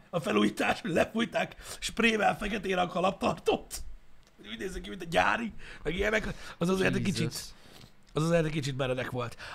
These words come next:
Speaker 1: Ami még ment a Discovery-n, és, és jó, jó ilyen ismeretterjesztő műsorok voltak, öm, az a... Volt az a... Vagy az lehet, hogy Reality T V volt,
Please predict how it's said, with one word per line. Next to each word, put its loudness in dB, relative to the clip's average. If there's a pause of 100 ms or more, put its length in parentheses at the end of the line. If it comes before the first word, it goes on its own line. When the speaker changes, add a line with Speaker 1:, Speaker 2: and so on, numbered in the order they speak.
Speaker 1:
Ami 8
még 2
ment 0
a 0
Discovery-n, -2
és, -2
és -4
jó, 4
jó 4
ilyen 0
ismeretterjesztő -4
műsorok -2
voltak, 0 (880)
öm, 8 (260)
az 2
a... 4 (920)
Volt 2
az -2
a... 0
Vagy 2
az 2
lehet, 8
hogy 10
Reality 10
T 2
V 2
volt, 2